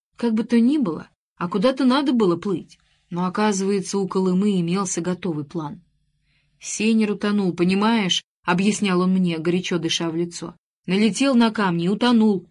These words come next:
Спаслись только ты, я и Едвига». Имя Едвиги он произнёс после паузы, словно сомневаясь, спасся ли ещё кто, кроме нас двоих. «Мы спрячем деньги на берегу,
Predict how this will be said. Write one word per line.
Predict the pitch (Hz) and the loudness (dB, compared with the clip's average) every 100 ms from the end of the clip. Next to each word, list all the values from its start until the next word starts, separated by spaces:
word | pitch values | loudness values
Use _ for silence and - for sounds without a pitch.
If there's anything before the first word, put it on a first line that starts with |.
| _ - | _ -18
Спаслись | - 190 196 226 254 | -4 0 0 2 0
только | - 254 247 247 | 2 0 2 0
ты, | - 262 | 2 2
я | 214 202 254 240 _ _ _ _ _ _ - | 2 2 0 -4 _ _ _ _ _ _ -4
и | 175 | 0
Едвига». | 247 226 214 233 269 254 - _ _ _ _ _ _ _ - | 2 2 0 0 -2 -4 -8 _ _ _ _ _ _ _ -6
Имя | 190 190 | -4 -2
Едвиги | 196 175 214 202 | -4 -2 -4 -2
он | 202 | -4
произнёс | 190 196 190 202 214 | -2 -2 -2 -2 -4
после | - 196 208 226 | -4 -8 -6 -6
паузы, | 262 202 147 147 - _ _ _ | -4 -6 -6 -12 -18 _ _ _
словно | - 190 185 185 | -4 -2 0 -2
сомневаясь, | - 185 170 196 262 180 - | 0 0 0 0 0 -2 -6
спасся | - - 247 262 - 170 | -10 -6 -4 -4 -6 -4
ли | 160 165 | -2 -4
ещё | 185 185 233 - 170 | -4 -4 -4 -4 -6
кто, | 170 - 165 | -6 -8 -8
кроме | - 175 156 | -8 -8 -6
нас | 175 156 - | -6 -8 -10
двоих. | 156 160 156 - - _ _ _ _ _ _ _ _ _ _ _ _ _ - | -10 -10 -12 -18 -20 _ _ _ _ _ _ _ _ _ _ _ _ _ -8
«Мы | 165 | -8
спрячем | 165 175 185 180 180 | -4 0 0 0 -2
деньги | 170 202 185 | 0 0 0
на | 185 | 0
берегу, | 175 170 170 247 | 2 2 2 -4